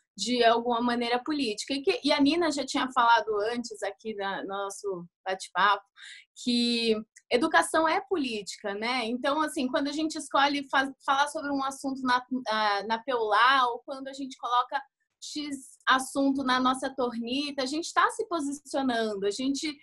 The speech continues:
sei lá, a Vandava colocou na ideologia que é pró, pró causa L G B T Q I A mais, entendeu? E, e não é uma coisa pra gente ter medo, eu acho que, que existe, na verdade, um preconceito de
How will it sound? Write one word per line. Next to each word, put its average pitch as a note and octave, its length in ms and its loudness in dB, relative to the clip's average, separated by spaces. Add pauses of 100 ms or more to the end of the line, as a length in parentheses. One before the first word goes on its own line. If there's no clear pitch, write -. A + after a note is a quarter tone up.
(120)
sei D4+ 100 -2
lá, A#3+ 180 8
a B3 80 4
Vandava C#4 540 0
colocou D4 440 -8
na D4+ 220 -6
ideologia C#4 880 -8
que D#4+ 160 -6
é E4+ 160 2 (100)
pró, D#4 300 2 (340)
pró D4+ 360 -2
causa D#4+ 320 -4
L D4+ 160 -10
G C#4 160 -12
B A#3+ 160 -10
T - 200 -10 (140)
Q D4+ 80 -6
I D4 260 -2
A E4 100 0
mais, C#4+ 440 0
entendeu? A3+ 400 -4 (560)
E, C4+ 320 0
e C#4 120 2
não D4+ 140 4
é F4 100 4
uma D5 180 0
coisa D#4+ 300 2
pra D4 140 -4
gente C#4+ 460 -2 (280)
ter C4+ 100 6
medo, A#3 520 4
eu A3 100 6
acho A#3 260 2
que, C#4 340 -4
que C#4+ 160 0
existe, C#4 360 -4
na D4 100 0
verdade, C#4 380 2
um D4+ 100 0
preconceito D4 880 0
de C#4 140 -4